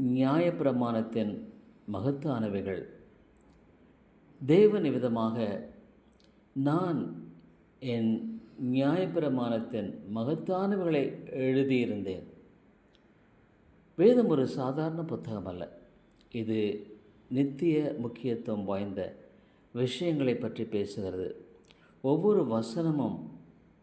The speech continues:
பாரத்தை சுமக்கிறது. ஒவ்வொரு உண்மையும் ஆழமானது. தெய்வீக உண்மையின் நெசவு தறியில் நெய்யப்பட்ட ஒரு சுருளை போல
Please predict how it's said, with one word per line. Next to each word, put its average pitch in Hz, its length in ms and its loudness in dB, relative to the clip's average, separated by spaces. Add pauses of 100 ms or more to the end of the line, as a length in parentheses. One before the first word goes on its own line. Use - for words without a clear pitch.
(140)
பாரத்தை 123 460 -2
சுமக்கிறது. 95 760 -8 (460)
ஒவ்வொரு 160 440 6
உண்மையும் 147 800 0
ஆழமானது. 107 800 -4 (680)
தெய்வீக 131 800 2 (280)
உண்மையின் 117 640 -2 (500)
நெசவு 156 600 0
தறியில் 117 560 -4
நெய்யப்பட்ட 104 640 -4 (540)
ஒரு 113 400 0
சுருளை 170 680 0
போல 113 500 -2